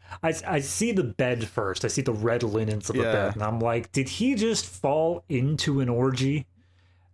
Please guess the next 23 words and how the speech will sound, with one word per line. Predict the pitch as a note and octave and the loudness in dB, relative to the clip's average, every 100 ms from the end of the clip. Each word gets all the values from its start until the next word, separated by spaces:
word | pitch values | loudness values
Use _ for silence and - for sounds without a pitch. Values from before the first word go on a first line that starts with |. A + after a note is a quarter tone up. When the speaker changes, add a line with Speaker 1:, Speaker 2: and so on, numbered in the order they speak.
| - | 0
Speaker 1:
And | D3 | 2
then | E3+ F3+ | 2 2
they | F3 | 2
show | D#3 - E3 | 2 2 2
the | C#3 | 2
camera | C3+ C3 B2+ B2 | 0 0 2 0
and | |
stuff | - - | -2 -2
like | A2+ | -2
that. | G#2 G#2+ | -2 0
I'm | A2 | 0
like, | A#2+ - | -2 0
"Oh | A3 G3+ | 2 4
no, | F#3 G#3+ E3 | 4 4 4
a | A#2 | 0
porn | - E3+ D#3+ | 0 0 0
shoot. | C3+ A2+ - | 0 -2 0
That's | D3 - | -2 0
so | - A3 | 0 2
much | F3+ A2+ - | 2 0 -2
better. | F#2+ F2+ F2+ | -4 -4 -4
Thank | - B2 A#2 | -2 -2 -2
you." | G2 E2+ | -6 -8